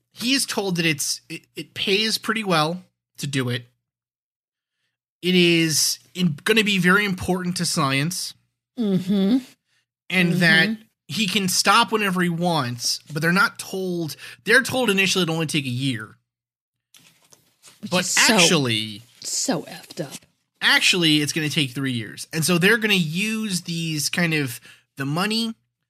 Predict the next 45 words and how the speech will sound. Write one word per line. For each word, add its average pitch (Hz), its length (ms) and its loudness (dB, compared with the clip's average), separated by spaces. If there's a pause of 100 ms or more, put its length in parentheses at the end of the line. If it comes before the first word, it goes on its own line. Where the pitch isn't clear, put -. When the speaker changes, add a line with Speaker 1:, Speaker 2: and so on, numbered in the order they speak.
(200)
Speaker 1:
they're 156 120 -2
gonna 160 160 0
use 156 480 -2
the 135 480 0 (100)
importance 170 520 -8
to 147 80 -6
science 170 580 0
and 131 100 -6
how 143 200 -2
much 135 260 -4
help 170 240 -4
he's 160 180 -4
being 147 260 -2
and 135 100 -2
whatever 147 380 0
Speaker 2:
Mm-hmm. 190 500 -2
Speaker 1:
to, 175 340 -2
to - 280 -10
coerce 190 580 0
him 170 280 2
and 156 140 0
the 156 100 -2
other 170 200 0
students 165 360 -4
who 143 100 -6
are 131 60 -6
part 180 360 -4
of 147 140 -6
this 123 240 -4
thing, 123 500 -4 (600)
uh, - 120 -14
to 139 80 -10
keep 190 240 -4
them 156 140 0
in 123 120 0
it. 117 180 -8
And 143 120 -6
so 156 180 -2
this 180 220 2
is 185 100 -4
part 202 300 0
of 170 160 -2
a, 143 420 2 (760)
a 151 100 -2
larger 180 960 2